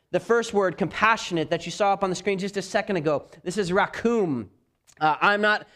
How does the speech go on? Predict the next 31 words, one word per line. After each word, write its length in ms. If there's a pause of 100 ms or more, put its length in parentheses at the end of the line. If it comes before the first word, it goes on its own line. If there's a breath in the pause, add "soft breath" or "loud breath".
(140 soft breath)
a 80
Hebrew 680 (180 loud breath)
scholar, 540
so 200
a 60
lot 160
of 60
times 180
in 80
Hebrew 320
when 80
you 80
see, 320
like, 400 (280 soft breath)
it 80
says 240
ra, 400
it 100
sounds, 280
looks 180
like 140
rahum, 540
but 120
it's 140
really 180
like 220 (100)
rachum. 880 (260 soft breath)
Uh, 460 (320 soft breath)
and 260
so, 440 (240 soft breath)
uh, 420